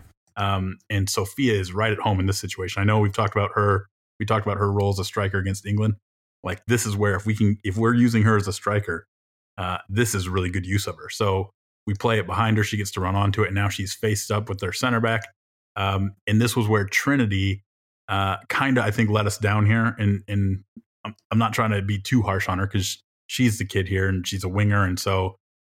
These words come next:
just didn't quite make the right run. But Sophia's got it finally in the danger zone, right? And we need someone to fill that space that Sophia Smith would normally be in since she's gone.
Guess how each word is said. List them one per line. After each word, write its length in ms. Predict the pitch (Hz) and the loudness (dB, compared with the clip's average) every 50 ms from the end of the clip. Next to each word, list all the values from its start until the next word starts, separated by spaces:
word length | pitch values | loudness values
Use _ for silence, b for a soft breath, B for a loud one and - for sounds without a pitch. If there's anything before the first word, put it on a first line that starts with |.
| _ - | _ 0
just 180 | 113 110 104 - | 0 0 2 2
didn't 200 | 120 113 113 104 | 2 4 4 4
quite 200 | 95 110 107 104 | 2 2 0 2
make 160 | 101 98 98 | 0 0 0
the 100 | - 101 | 0 -2
right 160 | 98 95 85 | -2 -2 0
run. 300 | 92 101 98 92 90 95 - _ _ _ _ - | 0 0 0 0 0 -4 -8 _ _ _ _ -8
But 100 | 107 101 | -6 -2
Sophia's 420 | - 110 101 - 135 127 117 104 | -2 -2 0 2 2 2 2 2
got 240 | 101 110 107 107 104 | 2 2 2 2 2
it 140 | 110 104 - - _ _ _ _ - | 0 0 -4 -6 _ _ _ _ -2
finally 400 | - 110 113 113 110 113 117 104 | 0 0 2 2 2 2 2 2
in 100 | 104 107 | 4 2
the 80 | 107 98 | 2 2
danger 420 | 95 110 107 110 107 101 104 98 | 2 2 2 2 2 4 2 2
zone, 540 | 98 92 90 110 113 104 92 90 90 92 98 | 0 0 2 2 2 2 2 0 0 -2 0
right? 260 | 95 95 98 107 - - - - _ _ _ _ _ - _ - | 0 0 0 -2 -4 -6 -16 -20 _ _ _ _ _ -20 _ -4
And 320 | 104 104 101 101 101 98 95 _ - | -2 0 0 0 -2 -4 -6 _ -4
we 120 | 107 107 | 0 2
need 380 | 107 107 104 107 113 113 107 101 | 2 2 4 2 2 2 0 -2
someone 260 | - 117 110 107 104 | -2 0 2 2 2
to 80 | 95 | 2
fill 220 | - - 110 104 104 | 0 0 2 2 2
that 180 | 101 101 - | 2 0 -2
space 360 | - - - 104 104 98 - - | -8 -8 -4 -2 -2 -2 -4 -6
that 120 | 101 - | -8 -6
Sophia 340 | - - 98 - 110 101 - | -6 -6 -4 -4 -4 -4 -4
Smith 300 | - - 113 104 - - | -2 0 0 0 0 -2
would 80 | 98 | -2
normally 300 | 98 101 95 92 87 87 | 0 0 0 0 -2 -2
be 180 | 87 120 127 98 | -2 0 0 0
in 160 | 80 80 - - _ - | -2 -4 -10 -14 _ -14
since 200 | - - 101 92 | -8 -6 -6 -4
she's 200 | - - 95 92 | -4 -6 -8 -8
gone. 380 | - 107 117 113 95 82 82 | -6 -4 -2 -2 -2 -4 -6